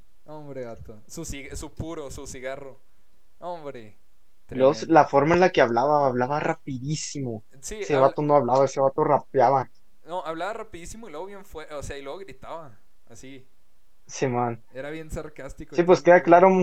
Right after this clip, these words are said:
Speaker 2: cómo era un jefe estresado,
Speaker 1: Ujú.
Speaker 2: bueno, no sé, bueno, sí, estresado por el trabajo, pero a la vez mandón y despreocupado por sus <laughs> empleados.
Speaker 1: Ujú, también. Sí, de, de hecho,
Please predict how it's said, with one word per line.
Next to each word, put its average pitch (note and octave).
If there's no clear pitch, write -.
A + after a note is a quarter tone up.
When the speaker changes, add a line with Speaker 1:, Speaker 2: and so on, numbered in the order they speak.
Speaker 2:
cómo E3+
era D#3+
un D3+
jefe D#3+
estresado, C3+
Speaker 1:
Ujú. F3+
Speaker 2:
bueno, C#3
no C#3
sé, -
bueno, D3
sí, D#3+
estresado D#3
por C#3
el B2+
trabajo, E3
pero D3
a C3+
la B2+
vez B2+
mandón C#3+
y B2+
despreocupado C3
por C#3+
sus -
<laughs> C3+
empleados. B2+
Speaker 1:
Ujú, C#3+
también. C3
Sí, C3+
de, C3+
de B2+
hecho, D3+